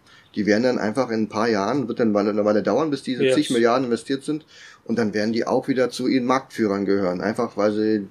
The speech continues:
Speaker 1: die Kohle haben und sich da überall
Speaker 2: Ja.
Speaker 1: einkaufen können, ja. Ja, jetzt sind wir in der Phase, wo wir es einfach aussitzen und dann sind's halt keine Ölkonzerne mehr, sondern halt irgendwelche Energiekonzerne oder
Speaker 2: Mit Sicherheit, ja.
Speaker 1: oder wie man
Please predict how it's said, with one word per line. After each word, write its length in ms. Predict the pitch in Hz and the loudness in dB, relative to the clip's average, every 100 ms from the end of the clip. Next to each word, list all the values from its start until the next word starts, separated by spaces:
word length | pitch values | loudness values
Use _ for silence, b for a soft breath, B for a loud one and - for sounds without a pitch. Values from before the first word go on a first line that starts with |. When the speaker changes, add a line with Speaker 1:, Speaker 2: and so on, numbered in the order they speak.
| - | -8
Speaker 1:
die 80 | 110 | -6
Kohle 320 | 127 131 101 | 0 0 0
haben 220 | 90 87 | -4 -6
und 180 | 90 92 | -8 -8
sich 80 | 107 | -2
da 100 | - | 0
überall 220 | 107 104 | 4 2
Speaker 2:
Ja. 140 | 101 | 2
Speaker 1:
einkaufen 280 | 147 98 95 | 0 0 -2
können, 200 | 95 87 | -6 -6
ja. 140 | 98 104 b b b b b b b _ _ - | -6 -8 b b b b b b b _ _ -8
Ja, 120 | 90 98 | -6 -6
jetzt 140 | - | -8
sind 100 | 117 | 2
wir 60 | 117 | 2
in 20 | |
der 80 | 110 | 2
Phase, 300 | 107 110 113 | 0 0 2
wo 80 | 110 | 2
wir 60 | |
es 80 | 101 | 2
einfach 180 | 98 90 | -4 -2
aussitzen 420 | 123 - - 135 | -4 -6 -8 -6
und 120 | 113 | -2
dann 100 | 113 | 0
sind's 160 | 117 131 | -2 -2
halt 140 | 110 | -4
keine 180 | 127 117 | 0 2
Ölkonzerne 500 | 117 127 120 123 110 | 2 0 -4 -4 -2
mehr, 180 | 107 104 | -2 -2
sondern 280 | 101 98 98 | -2 -4 -4
halt 200 | 95 92 | -6 -6
irgendwelche 320 | 92 92 - | -6 -4 -6
Energiekonzerne 920 | - 95 92 98 - 107 101 98 98 95 | -6 -4 -4 -6 -6 -6 -4 -6 -4 -4
oder 300 | 98 95 90 | -4 -2 -2
Speaker 2:
Mit 80 | |
Sicherheit, 580 | 92 156 - 151 135 131 | -4 -4 0 2 2 0
ja. 160 | 135 135 | 0 2
Speaker 1:
oder 180 | 110 104 | 2 4
wie 80 | |
man 160 | 107 | 2